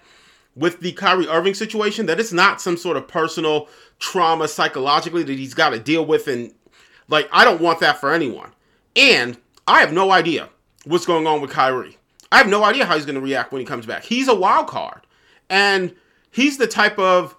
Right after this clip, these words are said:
wild card that he's supposed to be a part of the most talented big three since Golden State had their squad, right? How can we trust Kyrie Irving?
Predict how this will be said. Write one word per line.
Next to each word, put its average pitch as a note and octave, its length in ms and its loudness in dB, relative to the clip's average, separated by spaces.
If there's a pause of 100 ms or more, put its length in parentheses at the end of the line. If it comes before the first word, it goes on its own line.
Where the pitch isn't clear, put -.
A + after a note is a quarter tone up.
(220)
wild F#3+ 400 0
card C#3+ 480 -2 (300)
that E3+ 420 2 (760)
he's A3+ 160 -2
supposed B3 200 0
to A3 60 -10
be G#3+ 140 -2
a F#3+ 40 0
part E3+ 400 -2
of D3 100 -10
the D3 60 -8
most C#3+ 200 -6
talented D#3 500 -6
big D3 300 -6
three E3+ 400 -6 (220)
since F3+ 380 0
Golden D3+ 380 -2
State C#3 460 -2 (260)
had C#3+ 260 -2
their C#3+ 220 4
squad, F2 500 -8
right? C#3+ 340 0 (760)
How A3+ 200 2
can D4+ 160 0
we C#4 120 0
trust - 720 -4 (500)
Kyrie G#3 440 0
Irving? G#3 360 -2